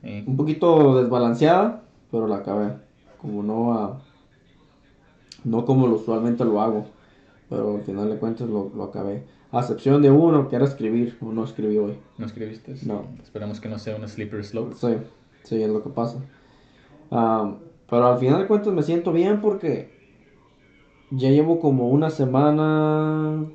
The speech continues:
Speaker 2: como dos semanas
Speaker 1: Ajá.
Speaker 2: consistentes. Y me agradó este fin de semana que acaba de pasar, porque hice el sábado y el domingo, que usualmente son los más difíciles.
Speaker 1: Sí, porque, o sea, es, es más fácil de ex-, de hacer excuse.
Speaker 2: Ujú.
Speaker 1: Y tú dices, "Ah, es sábado y domingo".
Speaker 2: Ujú.
Speaker 1: Usualmente también.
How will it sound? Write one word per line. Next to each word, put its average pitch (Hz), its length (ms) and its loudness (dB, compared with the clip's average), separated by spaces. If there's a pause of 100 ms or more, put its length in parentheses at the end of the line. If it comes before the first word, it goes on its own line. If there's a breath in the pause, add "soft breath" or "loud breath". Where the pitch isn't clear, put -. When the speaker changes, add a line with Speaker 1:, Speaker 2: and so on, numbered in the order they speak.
Speaker 2:
como 120 200 -4
dos 127 160 0
semanas 147 460 0 (240)
Speaker 1:
Ajá. 101 240 -12 (560)
Speaker 2:
consistentes. 110 840 -10 (480 soft breath)
Y 120 80 -2
me 117 120 2
agradó 113 420 2
este 135 180 0
fin 135 200 -4
de 131 60 0
semana 120 340 -4
que 117 80 -8
acaba 117 220 -2
de 120 80 0
pasar, 143 600 -4
porque 110 300 -8
hice 113 240 -4
el 113 100 -4
sábado 135 420 4
y 117 40 2
el 107 100 -2
domingo, 110 480 -4 (300 loud breath)
que - 80 -8
usualmente 120 520 -2
son 123 140 -2
los 120 120 0
más 117 180 2
difíciles. 117 600 -6 (240)
Speaker 1:
Sí, 120 140 -4
porque, 101 280 -8
o - 20 -8
sea, 95 160 -8
es, 90 100 -14
es 110 160 -10
más 110 160 -6
fácil 107 280 -8
de 104 80 -6
ex-, - 180 -14 (140)
de 92 180 -8
hacer 98 220 -12
excuse. 95 540 -14
Speaker 2:
Ujú. 139 300 -6
Speaker 1:
Y 110 160 -8
tú 104 140 -8
dices, 95 260 -8
"Ah, 117 160 -12
es 95 80 -16
sábado 95 380 -10
y 90 80 -10
domingo". 90 300 -14
Speaker 2:
Ujú. - 80 -8
Speaker 1:
Usualmente 110 480 -4
también. 90 320 -14